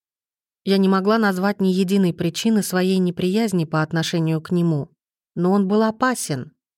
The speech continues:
Неразумно было бы полагать, что он на нашей стороне по какой-то еще причине, кроме как ради возвращения своего пропавшего наследника, если эта история вообще была правдой.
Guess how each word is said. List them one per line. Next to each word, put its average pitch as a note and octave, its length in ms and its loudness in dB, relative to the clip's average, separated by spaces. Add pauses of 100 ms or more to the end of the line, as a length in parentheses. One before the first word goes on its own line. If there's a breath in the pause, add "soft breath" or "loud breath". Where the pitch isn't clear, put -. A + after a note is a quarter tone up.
(400)
Неразумно G3+ 580 2
было F#3 240 0
бы F3 140 -2
полагать, F3 500 0
что - 220 -2
он F3 160 2
на E3+ 100 2
нашей F3 280 -2
стороне E3+ 440 -2
по F#3 140 -6
какой-то F3+ 400 -2
еще F3+ 320 -2
причине, F3 720 0 (420)
кроме F#3+ 300 2
как F3 240 -2
ради F3 220 0
возвращения E3+ 720 0
своего F3 360 0
пропавшего E3+ 600 -2
наследника, E3+ 840 -4 (720)
если E3+ 360 0
эта E3 240 0
история E3+ 480 -2
вообще G3 400 -2
была C#3+ 260 -2
правдой. C3+ 560 -4